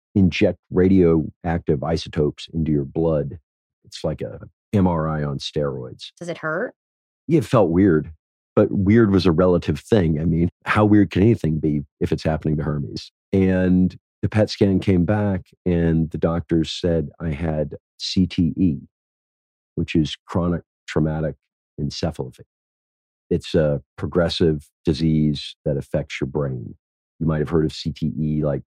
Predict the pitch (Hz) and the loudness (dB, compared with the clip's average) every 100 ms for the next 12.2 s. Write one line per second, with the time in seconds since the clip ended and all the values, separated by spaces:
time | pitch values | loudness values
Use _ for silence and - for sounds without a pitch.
0 | _ 165 156 147 147 139 131 90 80 80 | _ -8 -6 -8 -8 -6 2 4 4 2
1 | 76 82 78 73 - _ _ _ _ _ | 0 -2 -2 -2 -6 _ _ _ _ _
2 | 98 95 95 95 95 85 - _ _ 101 | 4 6 6 6 6 4 -6 _ _ 0
3 | 104 104 107 113 107 107 151 143 73 62 | 2 4 4 2 2 2 4 4 2 -4
4 | 53 - 73 69 69 69 67 65 - - | -8 -8 -6 -6 -4 -4 -6 -10 -14 -18
5 | _ _ _ _ _ _ _ - 82 85 | _ _ _ _ _ _ _ -2 2 4
6 | 87 87 90 87 85 _ _ - - 90 | 4 4 4 2 0 _ _ -12 -6 0
7 | 92 98 98 98 98 90 _ _ 82 85 | 2 4 4 4 4 0 _ _ -2 -2
8 | - 127 - 73 - - _ _ _ _ | 0 -2 0 -4 -4 -16 _ _ _ _
9 | _ 76 76 78 76 - 92 85 78 85 | _ -4 -2 0 -2 -2 0 0 0 -2
10 | 85 78 85 82 78 76 90 92 87 - | 0 2 2 2 0 2 2 2 0 0
11 | 82 87 92 85 90 82 80 - _ - | 0 2 0 -2 0 0 -2 -8 _ 0
12 | 101 | 2